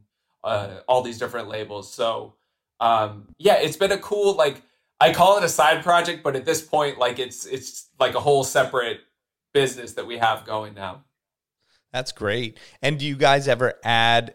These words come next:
Speaker 2: any of your own production to the tracks, or is it more of a feedback, uh, as well? I know you said the mixing and mastering thing.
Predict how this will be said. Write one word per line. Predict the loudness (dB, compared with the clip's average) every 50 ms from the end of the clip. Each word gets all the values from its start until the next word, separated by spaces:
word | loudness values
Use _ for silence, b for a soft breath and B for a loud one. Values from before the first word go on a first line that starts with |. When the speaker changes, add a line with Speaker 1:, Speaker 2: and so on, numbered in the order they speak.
| _
Speaker 2:
any | -4 -4 -2 -2 -4 -4
of | -4 -4
your | -4 -4 -2
own | -2 -4 -4 -4 -6
production | -4 -2 -2 -2 -2 -4 -8 -10 -10 -8
to | -8 -4
the | -2 -2 -2 -2
tracks, | -4 -4 0 2 2 2 2 -2 -2 -2
or | -2
is | -2 -2
it | -2 -2
more | -2 0 2 2 2
of | 0 -2
a | -6
feedback, | -8 -6 -6 -4 -4 -4 0 2 2 4 4 2 2 0 -4 -12 -20 -20 _ _ _ -6
uh, | -4 -4 -4 -2 -4
as | -4 0 2
well? | 4 4 4 4
I | 2 0 0
know | 0 -2
you | -4 -4 -4
said | -6 -6 -6
the | -6 -6
mixing | -6 -6 -6 -6 -8 -8 -8
and | -6
mastering | -4 -4 -4 -4 -6 -8 -10 -10 -10 -10 -10
thing. | -12 -12 -12 -12